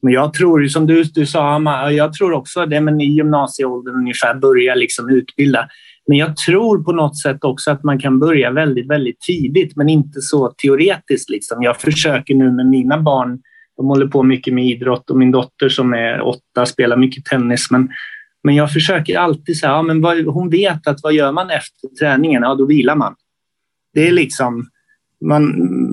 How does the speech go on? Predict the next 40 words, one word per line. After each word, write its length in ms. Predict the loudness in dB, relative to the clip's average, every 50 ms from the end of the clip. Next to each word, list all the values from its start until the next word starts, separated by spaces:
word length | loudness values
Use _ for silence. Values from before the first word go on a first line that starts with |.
| 0
man, 420 | 0 0 0 0 0 0 2 2 2
och 120 | 2 0
få 200 | 0 0 -2 0
in 400 | 0 0 2 2 2 4 4 2
det 160 | 2 0 0
tidigt. 320 | -2 0 2 2 2 2 2
Man 140 | 2 2 2
behöver 120 | 0 0 -4
inte 140 | -4 -4 -2
prata 240 | -2 -2 -2 -2 -2
om 100 | 0 2
varför, 460 | 2 0 0 -2 -4 -6 -8 -6 -6
utan 300 | -6 -4 -4 -4 -4 -2
det 100 | -2 0
är 40 | -2
mer 220 | -2 -2 -4 -6 -8
så 140 | -6 -4 -4
här, 200 | -2 -2 -2 -2
och 100 | 2 2
visa 340 | 4 2 2 0 0 0 2
när 140 | 2 4
jag, 380 | 4 4 4 2 2 0 -2 -4 -10 -16 -16 -10
när 160 | -8 -4 0
jag 280 | 0 0 0 0 -4
spelar 440 | -8 -6 -2 0 0 2 2 2 2
mycket 340 | 2 0 0 -2 -6 -8 -6
tennis 340 | -2 2 2 2 2 2 0
fortfarande 420 | -4 -4 -2 -4 -4 -4 -4 -4
och 60 | -4
tränar 400 | -2 -2 0 0 0 0 -2 -4
och 60 | -4 -2
så, 100 | -2 0
ja, 280 | 0 2 0 0 0 0
vad 140 | 0 2
gör 120 | 2 0 0
pappa 300 | -2 -4 -4 -2 -2 -2
efter? 280 | -2 -2 -4 -4 -2
Nej, 340 | 0 0 0 0 0 -2 -2 -2
han 120 | 0 2
vilar. 400 | 2 2 2 2 2 0 0 -2